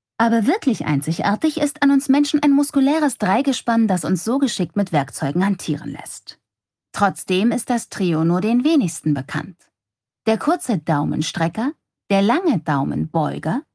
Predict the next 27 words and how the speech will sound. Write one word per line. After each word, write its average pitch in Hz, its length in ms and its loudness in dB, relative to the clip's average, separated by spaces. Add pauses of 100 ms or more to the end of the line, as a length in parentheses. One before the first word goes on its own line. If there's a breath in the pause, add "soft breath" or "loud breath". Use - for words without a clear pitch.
(220)
und 202 240 2
der 180 200 0
erste 170 380 0
der 254 160 0
Zwischenmuskelknochen 165 1300 0
zwischen 160 380 -2
Daumen 170 460 2
und 302 180 0
Zeigefinger. - 600 -6 (1300)
Ein 240 180 4
weiteres 247 420 0
Alleinstellungsmerkmal 180 1300 0
unter 185 200 0
den 170 140 0
Primaten 175 500 0
ist 175 160 -4
unsere 208 240 0
Zweifüßigkeit. - 1040 -6 (480)
Der 226 180 4
aufrechte 330 360 -2
Gang 214 320 2
zwang 170 260 0
unsere 190 280 -2
Evolution 226 640 0
zu 233 120 -4
kuriosen 214 600 0
Entwicklungsschritten. - 960 -6